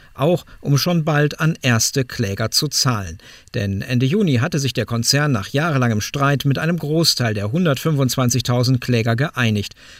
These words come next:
auf die Zahlung von insgesamt rund zehn Milliarden Euro. Dieser Vergleich ist zwar noch nicht in trockenen Tüchern, denn zuvor muss noch ein U-S-Gericht zustimmen, und das sieht in Teilbereichen, nämlich was mögliche künftige Klagen angeht, noch Probleme.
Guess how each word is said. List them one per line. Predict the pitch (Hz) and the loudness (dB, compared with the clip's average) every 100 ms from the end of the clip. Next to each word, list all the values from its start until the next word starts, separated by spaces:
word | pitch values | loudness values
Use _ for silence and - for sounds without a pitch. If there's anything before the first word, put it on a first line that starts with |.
| - | -20
auf | - | -10
die | 135 | -6
Zahlung | 123 147 143 | -2 0 0
von | 131 139 | 0 -2
insgesamt | - 185 - 135 131 127 | -2 -4 -2 0 0 0
rund | 143 165 | 0 0
zehn | - 160 131 | 0 2 2
Milliarden | 120 120 110 127 | 2 2 0 -2
Euro. | - 143 113 92 _ _ _ - - - | 0 0 0 -4 _ _ _ -20 -20 -8
Dieser | 120 107 | -6 -6
Vergleich | - 104 120 151 135 | -6 -4 0 0 0
ist | - 113 - | -2 -6 -4
zwar | 110 104 | -2 -2
noch | 101 | 2
nicht | 117 - | 0 2
in | 117 | -2
trockenen | - 123 139 139 | 0 2 2 4
Tüchern, | 160 175 151 131 - - - | 2 4 2 2 -6 -16 -2
denn | 131 | 0
zuvor | 147 143 180 | 0 0 2
muss | 151 139 | 2 2
noch | 143 127 | 2 0
ein | 135 135 | 0 -2
U-S-Gericht | - 170 202 - 147 127 - | 0 -2 0 -2 0 -2 -2
zustimmen, | - 151 - 160 151 135 - - - | -2 -2 0 2 2 0 -4 -20 -12
und | - 123 | -6 -2
das | 147 | 0
sieht | 139 | 0
in | 131 120 | -2 -2
Teilbereichen, | 120 143 151 131 131 143 175 170 | 2 2 2 2 2 2 0 0
nämlich | 110 101 | 0 -2
was | 113 104 117 | -4 -2 2
mögliche | 123 139 - 123 113 | 4 2 0 -2 -2
künftige | - 233 202 135 | 2 0 2 -2
Klagen | 120 127 123 135 | 0 0 0 0
angeht, | 120 120 127 | 2 2 2
noch | 127 107 | 0 -4
Probleme. | - 156 139 135 107 | -2 -2 0 2 0